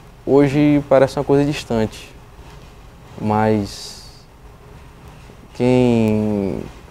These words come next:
passou a infância em cidades pequenas, em povoado, sabe de perto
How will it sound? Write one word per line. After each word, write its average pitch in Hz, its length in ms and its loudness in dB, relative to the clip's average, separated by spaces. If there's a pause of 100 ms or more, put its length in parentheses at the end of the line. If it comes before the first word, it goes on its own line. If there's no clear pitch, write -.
(140)
passou 110 380 -2
a 113 40 2
infância 110 600 -4 (920)
em 107 240 -6
cidades 107 380 -4
pequenas, 113 460 -2
em 107 60 -4
povoado, 110 540 2 (920)
sabe 131 800 -2
de 139 120 -12
perto - 480 0